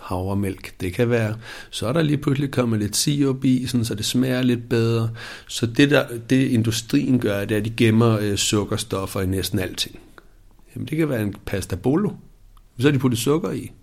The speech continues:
Jamen, så smager den måske lidt bedre, eller også har folk måske mere lyst til at spise det igen, fordi der er sukker, og hjernen responderer på sukker. Den elsker sukker jo.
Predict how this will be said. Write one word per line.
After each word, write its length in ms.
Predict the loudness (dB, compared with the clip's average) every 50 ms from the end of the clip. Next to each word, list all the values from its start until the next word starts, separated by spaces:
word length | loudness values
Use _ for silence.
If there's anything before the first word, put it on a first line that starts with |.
| -20 _ _ _ -20 _ _ _ -6
Jamen, 140 | -4 -2 -2
så 100 | 0 -2
smager 240 | 0 0 -2 -2 -2
den 60 | -2
måske 220 | -2 -2 -2 -2 0
lidt 180 | 0 0 0
bedre, 380 | 0 0 0 0 -2 -2 -4 -4
eller 140 | -4 -2 -2
også 120 | -2 -4
har 80 | -4 -4
folk 240 | -4 -6 -6 -4
måske 220 | -6 -6 -2 0 2
mere 200 | 2 4 4 4
lyst 260 | 4 2 -2 -4 -6
til 100 | -8 -8
at 80 | -8 -8
spise 320 | -8 -4 -4 -4 -4 -2
det 100 | -4 -4
igen, 340 | -4 -2 0 0 2 2 0
fordi 240 | -2 -2 -4 -4 -2
der 120 | -4 -4
er 40 | -8
sukker, 360 | -6 -2 0 0 0 0 -2 -4 -4 -10 -12 -14 -12 -6 0
og 80 | 0
hjernen 400 | 2 4 4 4 4 4 4 4
responderer 460 | 2 2 2 0 0 0 0 -2 -4
på 100 | -4 -6
sukker. 360 | -6 -6 -6 -8 -8 -8 -10 -4
Den 160 | 0 2 4
elsker 320 | 6 6 6 4 2 -4
sukker 340 | -6 -6 -8 -10 -12 -12 -14
jo. 120 | -14 -14